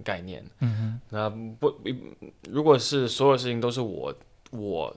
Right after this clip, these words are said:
Speaker 1: 觉得应该要怎么样，所以只能这个样子的话，那他很快就会找到。所以其实很多还是，是来自于我的环境，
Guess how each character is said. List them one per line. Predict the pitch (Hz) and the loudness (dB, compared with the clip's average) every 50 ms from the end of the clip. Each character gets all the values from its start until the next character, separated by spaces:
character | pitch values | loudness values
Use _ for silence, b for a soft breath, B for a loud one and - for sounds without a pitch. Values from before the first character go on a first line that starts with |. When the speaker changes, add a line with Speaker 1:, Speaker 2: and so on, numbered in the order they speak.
| - - | -14 -10
Speaker 1:
觉 | - 101 95 | -8 -6 -2
得 | 98 110 101 | -2 -2 -2
应 | - - 110 110 | -2 -4 -6 -4
该 | - 104 | -2 -2
要 | 98 98 | -2 -2
怎 | 90 98 71 | -4 -6 -10
么 | 58 | -10
样， | 76 78 76 - | -8 -8 -8 -8
所 | - - 104 | -8 -8 -8
以 | 98 | -8
只 | - - 76 | -8 -10 -10
能 | 87 90 92 | -10 -10 -10
这 | 101 101 | -10 -8
个 | 92 | -8
样 | 95 95 95 82 90 | -8 -8 -8 -8 -10
子 | - - | -14 -18
的 | - - | -20 -18
话， | - 98 90 92 | -14 -12 -10 -8
那 | 107 110 | -6 -6
他 | 104 107 107 104 104 104 | -6 -6 -8 -12 -12 -14
很 | 98 87 | -14 -16
快 | 87 - 95 92 | -16 -14 -12 -12
就 | 87 98 90 | -12 -12 -12
会 | 87 90 87 78 - - B B B B B B B B B | -12 -12 -14 -14 -14 -18 B B B B B B B B B
找 | - 104 90 | -8 -8 -6
到。 | - 101 95 90 | -4 -4 -4 -4
所 | - - 123 | -4 -4 -4
以 | 117 | -4
其 | - - 117 | -4 -2 -2
实 | 123 131 | 0 0
很 | 120 104 92 | -2 -2 -4
多 | 107 104 104 | -4 -4 -4
还 | 101 95 | -4 -6
是， | 95 101 110 110 | -8 -6 -6 -6
是 | 101 107 | -4 -4
来 | 104 95 90 90 | -4 -4 -4 -6
自 | 87 - 104 95 | -6 -8 -8 -8
于 | 92 | -8
我 | 90 85 85 | -8 -10 -10
的 | - 95 | -12 -12
环 | - 101 82 90 92 | -12 -12 -12 -12 -12
境， | 92 107 101 92 87 76 | -10 -10 -10 -10 -10 -12